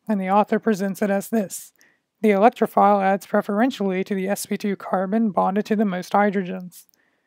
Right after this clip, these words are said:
We can remember this as less E, more nu, meaning that the less substituted carbon will get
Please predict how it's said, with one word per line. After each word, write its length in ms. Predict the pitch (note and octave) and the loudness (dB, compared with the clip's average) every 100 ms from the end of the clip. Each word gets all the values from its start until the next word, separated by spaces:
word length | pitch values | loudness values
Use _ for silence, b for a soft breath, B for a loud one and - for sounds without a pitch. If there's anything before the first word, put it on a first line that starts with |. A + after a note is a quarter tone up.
| _ _ _ - | _ _ _ -4
We 100 | B3 | 0
can 180 | F4 D#4 | 2 2
remember 360 | A#3 G3+ F#3+ G3+ | 2 2 2 0
this 280 | G3 - | -2 -6
as 160 | G3 F3+ | -8 -8
less 400 | F3 G3 A#3 - | -2 0 0 0
E, 280 | G3+ G3 G3 _ | -2 -2 -6 _
more 300 | G3 F#3+ F#3 | -6 -2 0
nu, 300 | G#3 B3 F3+ - b b b b b _ - | 2 2 2 -12 b b b b b _ -2
meaning 380 | G#3+ G#3 A#3 G#3+ | 0 2 2 2
that 240 | F#3 F#3 | 0 0
the 80 | F#3 | -4
less 280 | F#3 B3 - | 2 0 2
substituted 640 | G3+ F#3 G3 - F#3+ F#3+ | -6 -4 -8 -6 -6 -4
carbon 520 | - F#3 F#3 A3 A#3 b b _ - | 0 0 0 -2 -4 b b _ -10
will 320 | F#3 G3 F#3+ | -4 -2 -2
get 320 | F#3 F#3+ G3 | -2 -2 -4